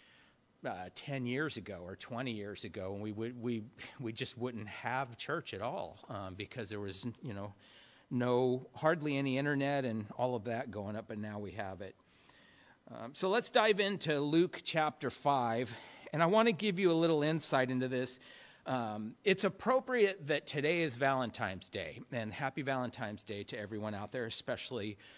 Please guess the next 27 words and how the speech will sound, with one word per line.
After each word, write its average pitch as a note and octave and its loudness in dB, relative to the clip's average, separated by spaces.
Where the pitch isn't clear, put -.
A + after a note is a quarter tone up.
my A2+ 0
high A2+ -2
school G#2+ -4
sweetheart, A#2+ -2
go A2 -2
Bulldogs, G#2+ -4
um, B2 2
Kathy. B2 0
We've A#2+ -4
been A2 -2
married A2 0
thirty-two A#2 -2
and A2 -2
a G#2 -4
half A2 -2
years A2+ 0
and A2 0
met A2+ 0
in G#2+ -4
high G#2+ -2
school, A#2 -2
and G#2 -4
I G#2 -4
love G#2+ -4
you, G2 -4
Kathy, A#2 -4
so G#2 -8